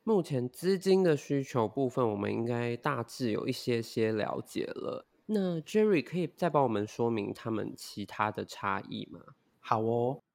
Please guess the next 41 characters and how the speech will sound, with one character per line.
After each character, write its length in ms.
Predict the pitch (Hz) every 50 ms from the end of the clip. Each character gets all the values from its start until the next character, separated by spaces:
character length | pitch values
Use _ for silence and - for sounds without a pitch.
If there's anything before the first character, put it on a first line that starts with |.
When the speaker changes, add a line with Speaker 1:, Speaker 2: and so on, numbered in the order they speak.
| _
Speaker 2:
其 160 | _ - 190 185
实 160 | 185 156 151
在 320 | 151 - 175 170 160 147
最 240 | 139 143 160 156 147
低 200 | 151 - 147 147
年 180 | 143 117 117 113
度 140 | 131 127
费 160 | 120 - 127 123
用 120 | 123 120
支 140 | 113 120 117
出 160 | 117 - 117
部 180 | 113 117 127 113
分 240 | 120 123 113 110
啊， 240 | 104 101 98 101 113 -
十 160 | - - 120
三 220 | - - 165 160 170
O 200 | 165 151 147 151
的 140 | 151 139 113
架 220 | - 135 123 117
构 160 | 117 123 110
下， 240 | 107 - 120 107 101
资 200 | - - - 175
产 200 | 170 151 117 98
管 200 | 90 104 104 117
理 280 | 123 120 107 87 80 -
规 160 | - 139 139
模 320 | 143 143 127 110 98 101 - 151
未 120 | 165 143
满 260 | 120 110 101 92 - -
五 80 | 90 90
千 200 | - - 135 135
万 160 | 147 131 123
新 220 | - - 123 123
币 140 | 113 127 113
的 160 | 95 95 90
是 240 | - - 110 101 -
二 100 | - 123
十 200 | 113 - - 95
万 120 | 104 104 101
新 240 | 98 - 110 104 104
币， 240 | 104 110 98 -